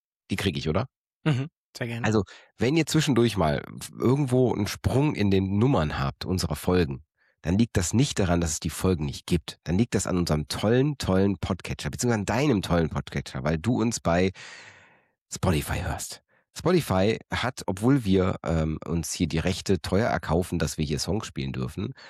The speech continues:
Speaker 1: hat einfach mal zwischendurch gesagt, „Nee, den Song spielt ihr nicht. Und deswegen schalte ich euch jetzt weg.“ So, deswegen, es passiert schon mal, dass irgendwo eine Folge bei Spotify verschwindet. Also wenn ihr sagt, „Ey,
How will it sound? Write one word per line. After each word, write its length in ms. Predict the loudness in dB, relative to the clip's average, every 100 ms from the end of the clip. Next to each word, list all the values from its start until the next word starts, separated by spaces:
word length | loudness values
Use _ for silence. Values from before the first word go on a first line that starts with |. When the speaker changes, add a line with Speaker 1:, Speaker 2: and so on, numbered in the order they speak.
| -8
Speaker 1:
hat 140 | -4
einfach 240 | -2 -2 0
mal 140 | 0
zwischendurch 380 | -2 -2 -2 -2
gesagt, 320 | -6 -6 -4
„Nee, 100 | -2
den 160 | -2 -4
Song 180 | -8
spielt 300 | -10 -6 -6
ihr 80 | -6
nicht. 300 | -10 -14 -16 _
Und 200 | -6 -4
deswegen 440 | 0 0 0 -2 -6
schalte 260 | -4 -2
ich 80 | -4
euch 120 | -4
jetzt 200 | -6 -6
weg.“ 240 | -10 -10 -20 _ _ _ _
So, 80 | -8
deswegen, 420 | -6 0 0 0
es 80 | -4
passiert 340 | -4 -2 -2 -2
schon 120 | -2
mal, 260 | 0 -2 -4 _ _
dass 220 | -2 -2 0
irgendwo 380 | 2 2 0
eine 100 | 0
Folge 400 | 2 0 2 2
bei 220 | 2 0 -2
Spotify 420 | -2 -2 -2 -2
verschwindet. 480 | -4 -6 -2 -2 0
Also 160 | 0
wenn 100 | 2
ihr 60 | 0
sagt, 220 | -2 -2
„Ey, 160 | -2